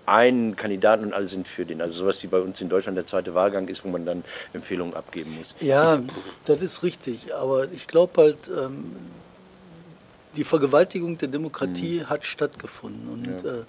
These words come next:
Speaker 2: dahinter gibt's kein Zurück mehr. Du kannst nicht als, äh, Täter, der einen umgebracht hat, sagen, „Den Verdeckungsmord mache ich nicht.“ Natürlich machst du auch den Verdeckungsmord.
Speaker 1: Mhm.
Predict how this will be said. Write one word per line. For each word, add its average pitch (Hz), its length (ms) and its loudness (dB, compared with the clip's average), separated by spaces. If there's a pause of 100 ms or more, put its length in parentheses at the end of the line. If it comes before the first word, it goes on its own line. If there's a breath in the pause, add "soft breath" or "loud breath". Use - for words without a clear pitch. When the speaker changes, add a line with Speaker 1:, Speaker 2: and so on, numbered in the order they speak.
(480 loud breath)
Speaker 2:
dahinter 151 440 4
gibt's 156 240 -8
kein 143 160 0
Zurück 143 360 -4
mehr. 120 200 -8 (140)
Du 143 80 -8
kannst 175 420 -2
nicht 190 340 -2
als, 151 580 0
äh, 143 280 -2 (920)
Täter, 196 360 4
der 151 140 6
einen - 120 -2
umgebracht 175 480 -2
hat, 165 140 2
sagen, 156 320 4
„Den 147 80 -2
Verdeckungsmord 139 720 -2
mache 143 180 0
ich 104 80 -2
nicht.“ 107 160 -10
Natürlich 127 300 -2
machst 113 200 -6
du 123 60 -4
auch 113 40 -4
den 110 100 -10
Verdeckungsmord. 110 640 -8
Speaker 1:
Mhm. 101 140 -12